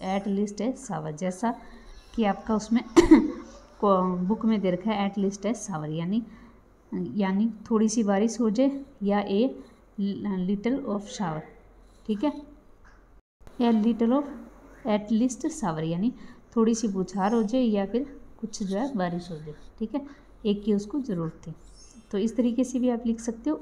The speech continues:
इस तरीके से भी आप लिख सकते हो, जैसे आपको अच्छा लगे वैसे लिख सकते हो, आपके question सही होंगे, गलत नहीं होंगे, ठीक है। अगला देखिए second number question, why did, ये भी did आ गया,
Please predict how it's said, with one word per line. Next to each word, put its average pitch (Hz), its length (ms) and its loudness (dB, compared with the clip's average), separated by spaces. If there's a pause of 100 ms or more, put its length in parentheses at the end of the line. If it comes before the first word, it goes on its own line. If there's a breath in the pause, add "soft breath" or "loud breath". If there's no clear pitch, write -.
इस - 120 -10
तरीके 190 280 -4
से 180 140 -4
भी 175 80 -6
आप 170 160 -10
लिख 165 120 -10
सकते - 320 -4
हो, 277 60 -2 (520 loud breath)
जैसे 277 360 2
आपको 247 240 0
अच्छा 208 220 -4
लगे 190 240 0
वैसे 202 280 -2
लिख 202 160 -2
सकते - 280 -6
हो, 233 60 2
आपके - 220 -8
question 214 360 -2
सही 208 260 0
होंगे, 180 240 0
गलत 196 300 0
नहीं 156 160 -4
होंगे, 147 220 -10 (120)
ठीक 233 160 -2
है। 226 60 -2 (580 loud breath)
अगला 247 220 4
देखिए 202 260 2
second 185 300 -6
number 175 180 -6
question, 175 320 -10 (3500)
why 233 180 6 (220)
did, 185 180 0 (340)
ये 214 120 4
भी 233 140 4
did 247 200 2
आ 247 120 2
गया, 254 240 -4